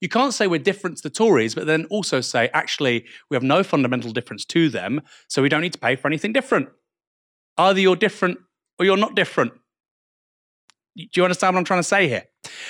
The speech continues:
Uh, Reeves was also asked whether Starmer had ditched his twenty twenty commitment to increasing the top rate of income tax. She replied, "Yes," telling The Telegraph this, "The tax burden is at its highest in sixty, maybe even seventy years.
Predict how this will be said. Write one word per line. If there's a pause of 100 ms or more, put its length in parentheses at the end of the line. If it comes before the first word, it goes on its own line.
(220)
Uh,
Reeves
was
also
asked
whether
Starmer
had (100)
ditched
his
twenty
twenty
commitment
to
increasing
the
top
rate
of
income
tax. (300)
She
replied,
"Yes," (600)
telling
The
Telegraph
this,
"The
tax
burden
is
at
its
highest
in
sixty,
maybe
even
seventy
years.